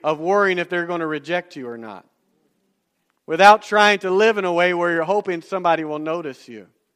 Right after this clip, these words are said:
Without living under the bondage. See, what happens is we place other people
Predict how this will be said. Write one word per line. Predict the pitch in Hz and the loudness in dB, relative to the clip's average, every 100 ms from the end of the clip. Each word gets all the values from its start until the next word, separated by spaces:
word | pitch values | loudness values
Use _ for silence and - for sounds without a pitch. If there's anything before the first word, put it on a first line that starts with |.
| _ _ _ _ _ _ _ - | _ _ _ _ _ _ _ -8
Without | 160 202 220 | 2 6 6
living | 208 220 208 | 4 2 2
under | 208 202 | -2 -2
the | 175 | -6
bondage. | 147 190 208 190 | 0 2 2 -2
See, | - | -4
what | 196 208 | 0 0
happens | 175 240 269 220 196 | 0 0 0 -2 -4
is | 190 185 175 - - | -2 -2 -2 -12 -8
we | 214 | -6
place | 214 226 208 - | 0 0 0 -2
other | 226 277 302 262 | 2 4 4 2
people | - 247 254 247 185 180 | -4 -6 -6 -4 -4 -4